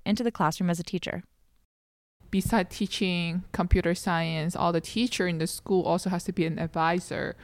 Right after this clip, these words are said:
Speaker 2: for the student, for, like, the home remote advisor, wh-, whichever, you know, people prefer to call it. So one of the student came and talked with me after school. He mainly just wanted to talk about his grade because he was dropping his grade,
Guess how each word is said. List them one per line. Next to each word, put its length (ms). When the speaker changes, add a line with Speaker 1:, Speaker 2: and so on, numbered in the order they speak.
Speaker 2:
for 600
the 100
student, 500
for, 160
like, 200
the 80
home 460
remote 280
advisor, 520
wh-, 220
whichever, 560
you 80
know, 120
people 360
prefer 360
to 160
call 320
it. 160
So 460
one 180
of 80
the 80
student 720
came 460
and 120
talked 220
with 100
me 280
after 320
school. 640
He 120
mainly 340
just 180
wanted 260
to 60
talk 180
about 280
his 400
grade 640
because 560
he 440
was 380
dropping 480
his 220
grade, 320